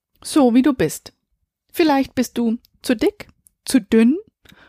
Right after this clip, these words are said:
zu laut, zu leise, zu groß, zu klein, zu unordentlich, zu ordentlich, zu perfektionistisch, zu langweilig, zu aufgebracht, zu angepasst,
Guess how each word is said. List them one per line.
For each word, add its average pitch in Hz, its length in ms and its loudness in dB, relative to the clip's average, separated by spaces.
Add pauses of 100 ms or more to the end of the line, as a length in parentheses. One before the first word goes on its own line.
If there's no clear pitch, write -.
(140)
zu 226 120 -4
laut, 233 380 0
zu - 100 -2
leise, 190 640 -2
zu 269 120 -2
groß, 285 360 0
zu - 120 -8
klein, 165 480 -8
zu - 200 0
unordentlich, 285 920 0
zu 339 280 0
ordentlich, - 680 -10 (720)
zu 202 760 0 (420)
perfektionistisch, - 1200 -4 (400)
zu 269 480 0 (140)
langweilig, 185 880 -4 (380)
zu 294 520 0 (540)
aufgebracht, 240 1000 -4 (460)
zu - 220 0
angepasst, 240 920 -6